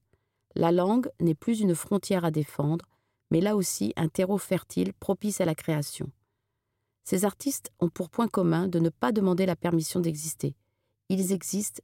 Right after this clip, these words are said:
avec élan et avec intention surtout, dans le cadre d'une démarche construite, réfléchie. Ce n'est pas la lutte pour la survie, mais la célébration d'un présent et surtout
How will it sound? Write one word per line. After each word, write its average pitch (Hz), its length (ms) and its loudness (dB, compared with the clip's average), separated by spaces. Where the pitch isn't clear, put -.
avec 165 340 -2
élan 185 360 2
et 160 120 2
avec 170 260 0
intention 196 480 -2
surtout, - 380 -12
dans - 100 0
le 170 120 2
cadre 220 320 0
d'une 165 160 2
démarche 170 340 0
construite, - 580 -4
réfléchie. 180 580 -2
Ce - 120 -4
n'est 185 140 4
pas 254 140 -2
la 190 100 2
lutte 190 200 2
pour 190 100 0
la 165 100 4
survie, 165 480 -2
mais - 60 0
la 156 100 2
célébration 208 640 0
d'un 180 120 2
présent 170 540 0
et 202 80 0
surtout 180 520 -2